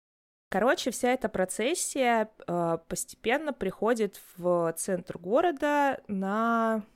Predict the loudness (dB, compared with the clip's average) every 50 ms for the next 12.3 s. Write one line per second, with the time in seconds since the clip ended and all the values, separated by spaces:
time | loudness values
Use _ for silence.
0 | _ _ _ -20 -6 0 4 4 4 4 4 0 0 0 2 2 4 2 2 -2
1 | -6 -8 -10 -16 -20 -20 -18 -16 -16 -10 -4 -2 0 2 2 0 0 0 0 0
2 | 2 0 0 -2 -2 -4 -4 -2 -2 -4 -4 -4 -4 -6 -8 -8 -6 -6 -6 -6
3 | -4 -4 -4 -2 0 0 0 0 0 -2 -6 _ _ _ _ _ -20 _ _ -8
4 | -6 -2 2 4 4 4 4 4 2 2 0 0 -4 -4 -2 -2 -2 0 2 2
5 | 2 2 0 0 0 -4 -4 -2 -2 -2 -2 -2 -4 -4 -4 -4 -2 -2 -2 -2
6 | -2 -4 -4 -4 -2 -4 -4 -2 -2 -4 -4 -4 -4 -4 -4 -4 -4 -6 -4 -2
7 | -2 0 0 0 0 -2 -4 -6 -10 _ -20 _ _ -20 -20 -20 -20 -20 -8 -2
8 | 2 2 2 2 0 -4 -2 0 2 2 2 0 -6 -6 -4 -2 0 2 2 2
9 | 2 2 -2 -4 -4 -2 -2 0 2 2 2 2 0 -2 -4 -4 -4 -4 -4 -2
10 | -2 0 0 -2 -4 -4 -6 -6 -6 -6 -4 -4 -2 -2 -2 -2 -4 -6 -6 -6
11 | -8 -6 -6 -6 -4 -2 -2 -2 -2 -2 -4 -6 -6 -6 -6 -6 -4 -4 -6 -6
12 | -4 -2 -2 -4 -4 -8